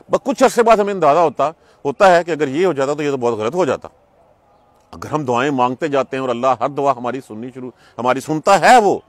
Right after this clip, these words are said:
अगर वो हर दुआ हमारी, हमारी मर्जी के मुताबिक कबूल करें तो यकीन कीजिए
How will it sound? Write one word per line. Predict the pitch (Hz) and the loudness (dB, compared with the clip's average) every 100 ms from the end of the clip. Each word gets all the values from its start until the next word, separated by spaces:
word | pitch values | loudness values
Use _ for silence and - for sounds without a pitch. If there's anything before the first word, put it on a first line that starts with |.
| _ _ | _ _
अगर | - 143 | -4 0
वो | 180 | 0
हर | 151 226 | 4 2
दुआ | 202 202 | 4 4
हमारी, | 190 180 180 | 4 4 0
हमारी | 151 143 175 269 | 0 2 4 4
मर्जी | 233 214 196 | 2 0 2
के | 202 | -2
मुताबिक | 190 170 165 165 | 0 0 0 -2
कबूल | 147 139 | -6 -8
करें | 143 | -10
तो | 185 _ - | -12 _ -12
यकीन | 143 - 165 185 | -12 -8 -8 -6
कीजिए | 165 190 | -4 -6